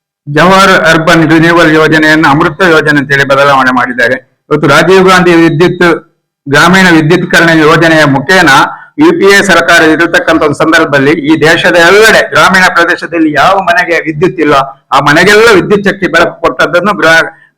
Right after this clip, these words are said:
ಆ, ಜವಾಹರ್, ಇದು ರಾಜೀವ್ ಗಾಂಧಿ ಗ್ರಾಮೀಣ ವಿದ್ಯುತ್ಕರಣ ಯೋಜನೆ.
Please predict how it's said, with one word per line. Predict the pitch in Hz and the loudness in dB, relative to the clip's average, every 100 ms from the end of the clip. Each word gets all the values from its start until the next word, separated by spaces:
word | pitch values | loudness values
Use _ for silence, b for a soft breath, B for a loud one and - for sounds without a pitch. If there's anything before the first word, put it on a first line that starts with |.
| - | -4
ಆ, | 156 147 | -2 0
ಜವಾಹರ್, | 147 170 180 180 139 | 2 2 2 2 0
ಇದು | 143 143 | 0 0
ರಾಜೀವ್ | 143 180 185 165 | 2 2 2 2
ಗಾಂಧಿ | 156 170 214 | 2 2 0
ಗ್ರಾಮೀಣ | 151 160 170 175 | 2 0 2 0
ವಿದ್ಯುತ್ಕರಣ | 170 147 170 - 147 185 | 0 -2 -6 -2 -2 0
ಯೋಜನೆ. | 156 143 127 120 _ | 0 0 -2 -4 _